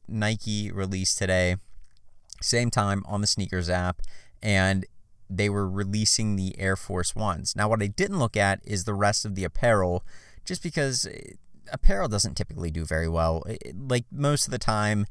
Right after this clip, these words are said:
it's just, eh, like, kind of so-so. It doesn't really sell that well, and I usually just skip over it because unless it's something crazy like a Drake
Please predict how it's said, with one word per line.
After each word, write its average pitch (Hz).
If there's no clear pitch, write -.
it's -
just, -
eh, 73
like, 104
kind 131
of 113
so-so. 98
It 87
doesn't 95
really 92
sell 87
that 85
well, 85
and 101
I 107
usually 110
just 92
skip -
over 85
it 85
because 85
unless 107
it's 95
something 90
crazy 92
like 85
a 82
Drake 101